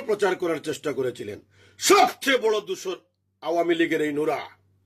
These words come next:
এই নূরা ইসরায়েলের প্রোডাক্ট। যে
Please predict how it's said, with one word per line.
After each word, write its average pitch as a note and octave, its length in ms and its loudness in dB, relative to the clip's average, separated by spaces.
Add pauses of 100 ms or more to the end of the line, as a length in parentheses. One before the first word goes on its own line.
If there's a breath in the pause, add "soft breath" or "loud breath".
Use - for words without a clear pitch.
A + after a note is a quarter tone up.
(480 soft breath)
এই D4+ 200 8
নূরা C#4+ 260 6
ইসরায়েলের C#4 640 4
প্রোডাক্ট। C4 400 -2 (1120)
যে - 120 4